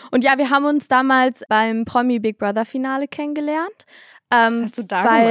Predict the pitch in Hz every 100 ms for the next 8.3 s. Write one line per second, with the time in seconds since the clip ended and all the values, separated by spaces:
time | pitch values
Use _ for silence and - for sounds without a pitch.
0 | 226 233 226 262 - 247 247 247 240 226
1 | 220 - 247 269 214 214 214 220 254 -
2 | 220 202 202 233 302 - 214 202 214 214
3 | 208 - 240 247 285 - 247 294 339 349
4 | 302 254 - - - 233 226 226 220 220
5 | 202 214 214 - 214 - 208 247 294 392
6 | - - 240 233 240 - 214 247 262 247
7 | 214 220 208 - 208 208 - 233 277 -
8 | - 254